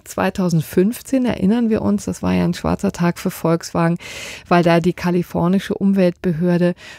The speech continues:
öffentlich gemacht hat, dass sie gegen den Konzern ermittelt, weil er ja, wie gesagt, betrogen haben soll auf dem Prüfstand und falsche Emissionen ausgewiesen haben soll. Das Ganze, äh, war natürlich ein,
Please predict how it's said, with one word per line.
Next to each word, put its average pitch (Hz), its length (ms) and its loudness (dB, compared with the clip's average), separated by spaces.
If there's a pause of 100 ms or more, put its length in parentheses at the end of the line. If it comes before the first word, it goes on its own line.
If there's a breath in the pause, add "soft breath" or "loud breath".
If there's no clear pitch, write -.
(140 loud breath)
öffentlich 190 680 0
gemacht 170 520 0
hat, - 300 -2
dass 175 320 0
sie 175 380 2
gegen 165 480 0 (640 loud breath)
den 165 460 0
Konzern 175 480 2
ermittelt, 233 720 2
weil 165 300 4
er 170 220 0
ja, 156 260 -2
wie 147 80 -2
gesagt, 147 360 -4
betrogen 214 440 -2
haben 202 160 0
soll 175 200 2
auf - 140 -4
dem 165 160 -2
Prüfstand 180 580 -2
und 170 240 -2
falsche 165 600 0 (320 loud breath)
Emissionen 170 800 2 (240 loud breath)
ausgewiesen 185 880 0
haben 151 360 0
soll. 156 480 2
Das 233 220 0
Ganze, 196 560 -2
äh, 185 180 -2
war 170 140 0
natürlich 175 560 -4
ein, 170 240 0